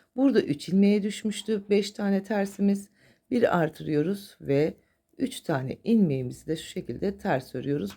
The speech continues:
Bu tarafında da bir artırıyoruz. Beş tane ilmeği yine yapmış oluyoruz. Evet arkadaşlar,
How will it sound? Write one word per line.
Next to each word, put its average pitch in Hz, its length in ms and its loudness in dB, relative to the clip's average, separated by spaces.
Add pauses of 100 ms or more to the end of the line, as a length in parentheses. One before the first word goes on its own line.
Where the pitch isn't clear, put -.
(240)
Bu 247 60 -6
tarafında 131 440 -2
da 131 120 -2
bir 151 100 -2
artırıyoruz. 147 640 -2 (100)
Beş 233 280 0
tane 139 340 -4
ilmeği 160 640 -2 (400)
yine 185 500 2 (320)
yapmış - 460 -2
oluyoruz. - 580 -12 (1700)
Evet 233 280 2
arkadaşlar, 156 600 -2